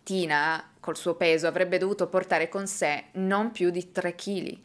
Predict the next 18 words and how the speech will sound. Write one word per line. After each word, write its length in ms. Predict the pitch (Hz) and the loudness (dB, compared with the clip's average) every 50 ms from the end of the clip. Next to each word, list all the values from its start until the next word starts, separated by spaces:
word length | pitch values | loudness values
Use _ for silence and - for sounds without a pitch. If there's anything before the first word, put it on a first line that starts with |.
| - - - - _ | -20 -20 -20 -20 _
e 120 | - - 165 | -16 -12 -10
invece 360 | 165 165 165 185 185 - 190 | -6 -2 -2 -2 -2 -2 -4
ne 80 | 156 156 | -4 -2
aveva 260 | 151 165 165 156 160 | -2 0 0 0 0
addosso 480 | 160 156 170 165 - - - 180 170 | -2 -2 -6 -6 -6 -6 -6 -6 -8
più 260 | - - - 196 208 214 | -8 -8 -6 -4 -4 -4
di 200 | 185 190 180 175 | -4 -4 -4 -4
nove. 640 | 170 165 165 175 190 190 170 - - - 180 185 - - - - - - - _ | -2 -2 0 0 0 0 -2 -4 -6 -10 -10 -14 -18 -20 -20 -20 -20 -20 -18 _
Per 140 | - 247 240 | -10 -10 -4
forza 400 | - - 320 302 302 - 202 - - - - | 0 0 0 0 0 -4 -6 -8 -10 -16 -14
che 100 | - - | -8 -8
sott'acqua 580 | 175 - - 165 - - 170 151 151 - - 170 | -6 -6 -6 -6 -2 0 0 0 0 0 -2 0
veniva 340 | 160 175 170 170 156 165 165 | 0 0 -2 0 -2 -2 -2
trascinata 840 | - - 190 180 180 180 - - - 185 165 160 160 - 175 170 160 | -2 -2 0 0 0 0 -2 -4 -4 -2 -2 -2 -2 -2 -4 -4 -4
giù 280 | 160 170 156 147 - - - _ - | -4 -6 -6 -8 -8 -12 -18 _ -6
in 140 | - 185 180 | -4 -4 -4
quel 300 | 175 - 185 170 165 160 | -2 0 0 0 0 -2
modo 400 | 156 143 143 143 - - - | -6 -6 -6 -6 -8 -8 -10